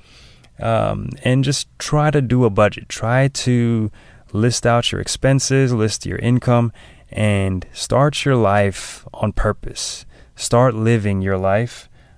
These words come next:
on purpose. Start living your life for a reason. And this includes the way you handle your money. Don't separate purpose from your finances.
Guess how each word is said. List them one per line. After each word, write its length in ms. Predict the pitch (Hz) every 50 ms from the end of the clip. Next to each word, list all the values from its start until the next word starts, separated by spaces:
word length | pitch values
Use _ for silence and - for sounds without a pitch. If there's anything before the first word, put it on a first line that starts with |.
| _ _
on 220 | - 98 98 92
purpose. 680 | - - 110 120 - - 143 143 135 - - - - - - - _
Start 380 | - - - - 107 104 95 -
living 540 | 101 107 110 110 110 120 113 113 110 107 - - - - - _ - - -
your 220 | 98 95 95 92
life 580 | 95 98 110 127 147 143 - - - - - - -
for 280 | - - 113 101 95
a 40 | 98
reason. 600 | 92 98 101 101 98 92 - - - - 104 101 - - - - -
And 360 | - 104 104 98 98 95 92
this 180 | 117 131 - -
includes 840 | 127 113 - - 117 113 110 107 101 95 - - - - - - - _ _ _ _ _ _ _ _ _ _
the 160 | 101 101 101
way 160 | 101 107 107
you 160 | 107 101 104 98
handle 320 | 101 101 98 95 90 90
your 140 | 90 90 90
money. 360 | 90 90 85 - - - - - - - _ - _ _ _ _ _ _ _ - - _ - -
Don't 240 | - 110 120 123 -
separate 560 | - - 120 117 - 117 110 110 107 104 -
purpose 460 | - - 113 120 - - 147 143 -
from 240 | - - 110 101 101
your 100 | 95 92
finances. 880 | - - 104 95 95 92 87 85 82 - - - - - - - -